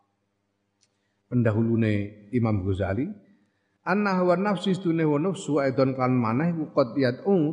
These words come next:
terkadang ngajak apa hawa, hawa nafsu, ila khairin, maring kebagusan, wal maksudu, khale utawi kang den tuju, minhu, saing kebagusan, iku syarrun, kejelekan, kasyaitoni, kaya setan.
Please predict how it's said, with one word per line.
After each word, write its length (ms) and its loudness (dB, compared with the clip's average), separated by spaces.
terkadang 480 0
ngajak 400 -2
apa 80 -2
hawa, 320 2
hawa 240 2
nafsu, 400 -2
ila 240 0
khairin, 480 2
maring 440 0
kebagusan, 920 0
wal 200 2
maksudu, 680 -2
khale 320 0
utawi 880 0
kang 240 0
den 240 2
tuju, 360 0
minhu, 280 2
saing 240 -2
kebagusan, 680 -2
iku 120 0
syarrun, 520 0
kejelekan, 760 0
kasyaitoni, 680 -2
kaya 200 -2
setan. 480 -8